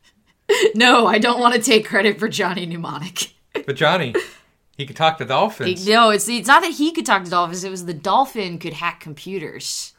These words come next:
Speaker 2: Well, you interface with the dolphin on the computer.
Speaker 1: I don't remember if
Speaker 2: The
Speaker 1: that
Speaker 2: dolphin's
Speaker 1: was
Speaker 2: played by Keanu Reeves.
Speaker 1: I don't remember if that was actually in the short story or just the movie.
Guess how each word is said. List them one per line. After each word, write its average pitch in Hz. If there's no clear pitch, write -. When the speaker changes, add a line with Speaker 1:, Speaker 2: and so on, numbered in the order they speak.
Speaker 2:
Well, 143
you 123
interface 143
with 135
the -
dolphin 123
on 113
the 113
computer. 135
Speaker 1:
I 175
don't 185
remember 190
if 170
Speaker 2:
The 147
Speaker 1:
that 135
Speaker 2:
dolphin's 147
Speaker 1:
was 139
Speaker 2:
played 139
by 131
Keanu 131
Reeves. 127
Speaker 1:
I 202
don't 202
remember 220
if 190
that 180
was 165
actually 160
in 170
the 165
short 156
story 156
or 151
just 135
the 147
movie. 139